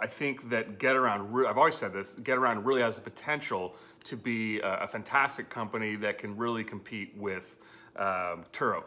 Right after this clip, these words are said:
What I wish they would do, I wish they would give more insurance coverage options the way Turo does. Uh, I think Turo's, you know, system of giving you five choices for five different insurance plans is awesome.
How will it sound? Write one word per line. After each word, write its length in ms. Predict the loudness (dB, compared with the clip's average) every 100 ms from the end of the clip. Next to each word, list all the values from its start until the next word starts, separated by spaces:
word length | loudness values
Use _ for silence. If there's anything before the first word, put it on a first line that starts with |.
| -12 -20 -20 -20 0
What 160 | 6 8
I 100 | 6
wish 440 | 8 8 8 2
they 120 | 2
would 160 | 0 0
do, 180 | -2 -2
I 40 | -2
wish 380 | 0 0 0
they 120 | -2 -2
would 120 | -2
give 240 | -4 -2
more 300 | -2 0 0
insurance 580 | -2 -6 -4 0 0 -2
coverage 400 | -2 -2 0 -2
options 480 | -2 -2 -2 -10 -8
the 100 | -6
way 160 | -4 -6
Turo 420 | -6 -4 -4 -4
does. 380 | -8 -10 -12 -10 -6
Uh, 320 | -4 -4 -8 -10 -8
I 60 |
think 220 | -6 -8 -12 -20 -18
Turo's, 640 | 0 4 4 4 0 -6 -14 -20 -20 -20 -10
you 100 | -2
know, 240 | 2 2 -2
system 480 | -2 -2 -2 -2
of 120 | -2 0
giving 240 | -2 -2
you 100 | -4
five 440 | 2 4 6 4
choices 540 | -4 -6 -4 -4 -6 -6
for 260 | -6 -6 -2
five 260 | 0 0
different 280 | -2 -8 -8
insurance 240 | -4 -6 -4
plans 340 | -4 -4 -6
is 140 | -8
awesome. 440 | -2 -2 -2 -10